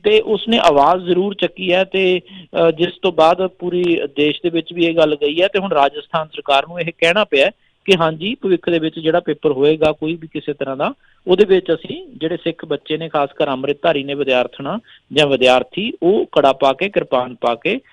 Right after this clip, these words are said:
ਪੱਗ ਬੰਨ੍ਹ ਕੇ ਆਪਣਾ ਪੇਪਰ ਦੇ ਸਕਦੇ ਨੇ। ਪਰ ਤੁਸੀਂ ਦੇਖੋ ਕਿ, ਅ, ਜੇਕਰ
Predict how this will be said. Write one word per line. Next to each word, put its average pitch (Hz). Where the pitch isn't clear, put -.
ਪੱਗ 151
ਬੰਨ੍ਹ 151
ਕੇ 165
ਆਪਣਾ 165
ਪੇਪਰ 156
ਦੇ 160
ਸਕਦੇ 113
ਨੇ। 117
ਪਰ 208
ਤੁਸੀਂ 226
ਦੇਖੋ 226
ਕਿ, 294
ਅ, -
ਜੇਕਰ 202